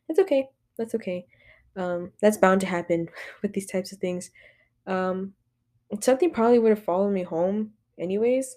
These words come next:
and I didn't have a ride since my parents weren't too fond of the idea. So, yeah,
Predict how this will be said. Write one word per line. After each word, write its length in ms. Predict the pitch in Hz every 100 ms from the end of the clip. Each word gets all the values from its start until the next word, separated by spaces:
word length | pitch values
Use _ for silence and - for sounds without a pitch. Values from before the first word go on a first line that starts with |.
| _ _ _ _ -
and 380 | 202 214 208 -
I 80 |
didn't 260 | 202 214 220
have 140 | 220
a 40 | 196
ride 420 | 175 175 185 196
since 180 | 196 196
my 100 | 180
parents 600 | - 175 180 190 - -
weren't 380 | 147 180 190 -
too 260 | - 185 190
fond 460 | - 165 175 185 -
of 100 | 180
the 60 |
idea. 420 | 170 165 165 175 214 _ _ _ _ _ _ _ _ _
So, 640 | - 208 202 190 180 - _ -
yeah, 420 | 170 170 170 180